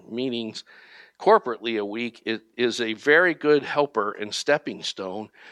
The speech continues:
toward learning how to stay in the Spirit and empowered with the Spirit and,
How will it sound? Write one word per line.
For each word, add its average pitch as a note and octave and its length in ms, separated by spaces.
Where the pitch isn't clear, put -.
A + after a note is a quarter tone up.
toward C3 220
learning C#3+ 360
how B2+ 340
to A#2 180
stay B2 300
in B2+ 100
the A#2 80
Spirit A#2+ 400
and G#2+ 100
empowered A2+ 440
with G2+ 120
the G#2 120
Spirit A2 380
and, F#2 220